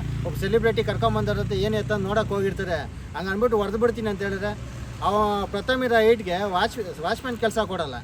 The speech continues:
ಪೊಲೀಸ್ ಕೆಲಸ ಕೊಟ್ಬಿಟ್ಟು ಓಡಿಸ್ಬೇಕಾ? ಹೇಳ್ತೀನಿ ಪ್ರಥಮ್ಗೆ, "ಏ ಪ್ರಥಮ್, ಮಾತಾಡ್ಬೇಡ್ರೆ ಕರೆಕ್ಟಾಗಿ ಮಾತಾಡು ನೀನು. ಏನಾದ್ರು ಅರ್ಧ ತಿಕ್ಲು ಅರ್ಧ ಪುಕ್ಲು ಥರ ಮಾತಾಡೋಕೆ ಹೋಗ್ಬೇಡ, ತೂಕವಾಗಿ ಮಾತಾಡೋ ಮನುಷ್ಯಗೆ ಅವಾಗೆ ಬೆಲೆ." ಅಭಿಮಾನಿಗಳು ಏನೂ ಮಾಡಿಲ್ಲ ನಿನಗೆ,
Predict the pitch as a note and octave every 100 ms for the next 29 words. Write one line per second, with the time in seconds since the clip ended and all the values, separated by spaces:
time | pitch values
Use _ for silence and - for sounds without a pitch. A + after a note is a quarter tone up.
0 | - - - A3 A3+ - F#3+ F#3 F3+ E3
1 | G3 G3+ E3+ - D3 B2 F3 D#3+ A#2+ -
2 | - - - - - E3+ A3 A3+ G#3 F3+
3 | G3+ G3+ F#3+ G3 F#3 G#3 A3 F#3+ B2+ -
4 | E3 - G3+ F#3+ F#3 G3+ E3+ F3 F3+ F#3
5 | E3 E3 F3+ F3 E3 D3+ B2 - - -
6 | - - D3+ F#3+ F#3 E3+ E3 D#3+ G3+ G3+
7 | G#3+ F#3+ F3+ - F#3+ F#3 F#3 E3+ D#3+ F3+
8 | E3 D#3 D3+ C#3+ E3+ A3+ - - A#3+ A#3+
9 | G#3 G3+ G3+ F#3+ E3 E3 D#3+ G3 D#3+ F#3+
10 | F3+ D#3 E3 D3+ A#2+ - - - - -
11 | - D3+ D3+ E3+ A#3 A#3+ A#3 G#3+ A3+ G#3+
12 | G3+ G#3 G3 F3+ D#3 C3+